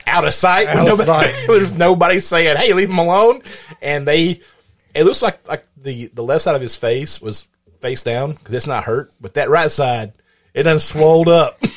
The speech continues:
Speaker 2: They, you could, you could definitely tell in that picture that that's the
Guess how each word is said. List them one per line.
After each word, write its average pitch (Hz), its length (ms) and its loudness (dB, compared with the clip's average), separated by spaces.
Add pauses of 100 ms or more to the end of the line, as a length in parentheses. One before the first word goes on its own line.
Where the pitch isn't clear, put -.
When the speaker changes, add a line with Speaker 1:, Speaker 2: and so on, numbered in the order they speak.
(320)
Speaker 2:
They, 139 280 -2
you 143 140 -4
could, 123 240 -8
you 131 60 -6
could 113 140 -10
definitely 120 320 -2
tell 110 240 -6
in 101 80 -10
that 104 160 -8
picture 110 320 -8
that 98 260 -14
that's 120 260 -4
the - 120 -14